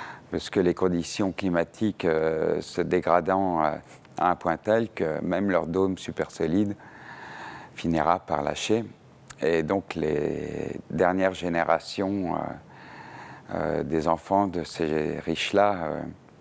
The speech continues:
savent qu'ils n'ont aucun avenir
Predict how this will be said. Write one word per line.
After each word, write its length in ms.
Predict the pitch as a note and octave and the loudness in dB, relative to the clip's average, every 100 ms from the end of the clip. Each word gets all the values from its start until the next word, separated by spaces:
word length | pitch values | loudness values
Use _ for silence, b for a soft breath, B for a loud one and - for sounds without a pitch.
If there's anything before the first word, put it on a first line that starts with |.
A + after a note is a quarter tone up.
| - - - - - - - - - - | -20 -20 -20 -20 -20 -20 -20 -20 -20 -12
savent 300 | - G#2+ F#2+ | 2 2 2
qu'ils 200 | - D#2+ | -2 -4
n'ont 220 | D#2 D2+ | -2 -2
aucun 280 | D2 - D#2+ | -2 -4 -4
avenir 440 | D#2 D#2 F2+ A2 | -4 -2 -2 -2